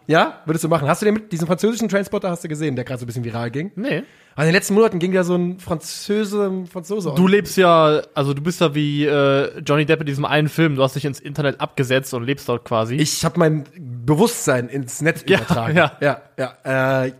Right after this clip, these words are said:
Speaker 1: bin, darf deswegen auch nicht mehr Auto fahren, weil es nur noch eine leere Hülle ist von meinem Körper.
Speaker 2: Und ich bin ja der, äh, analogste Deutsche unter dreißig, kann man eigentlich sagen.
Speaker 1: Gaga-Deutscher.
Speaker 2: <laughs>
Speaker 1: Gaga-Deutscher vermeidet das
Speaker 2: Deswegen, also ich
Speaker 1: Internet.
Speaker 2: hab nichts von irgendeinem Franzosen mitbekommen, der irgendwie auf Zügen war.
Speaker 1: Ja, Digga, das ist blöd für dich, denn der hat inzwischen, äh,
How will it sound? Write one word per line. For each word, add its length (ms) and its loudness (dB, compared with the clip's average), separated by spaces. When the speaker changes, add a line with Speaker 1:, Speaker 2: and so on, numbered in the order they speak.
Speaker 1:
bin, 300 -4
darf 180 4
deswegen 220 -2
auch 60 2
nicht 100 -2
mehr 140 -2
Auto 140 4
fahren, 260 -2
weil 100 -2
es 80 -4
nur 80 0
noch 60 0
eine 80 -2
leere 260 2
Hülle 140 2
ist 140 -4
von 100 -4
meinem 120 -8
Körper. 320 -10
Speaker 2:
Und 120 -8
ich 100 -6
bin 100 2
ja 100 2
der, 1080 2
äh, 100 -20
analogste 560 0
Deutsche 320 2
unter 220 -2
dreißig, 420 2
kann 140 -12
man 100 -8
eigentlich 240 -8
sagen. 320 -6
Speaker 1:
Gaga-Deutscher. 720 2
Speaker 2:
<laughs> 360 0
Speaker 1:
Gaga-Deutscher 640 4
vermeidet 360 4
das 60 2
Speaker 2:
Deswegen, 180 6
also 140 4
ich 40 2
Speaker 1:
Internet. 180 2
Speaker 2:
hab 20 -2
nichts 280 0
von 120 0
irgendeinem 680 0
Franzosen 600 0
mitbekommen, 400 0
der 160 2
irgendwie 560 -2
auf 120 -4
Zügen 360 -8
war. 200 -2
Speaker 1:
Ja, 140 2
Digga, 160 2
das 140 4
ist 80 -6
blöd 160 0
für 100 -6
dich, 140 -6
denn 160 0
der 100 4
hat 140 0
inzwischen, 600 -2
äh, 440 2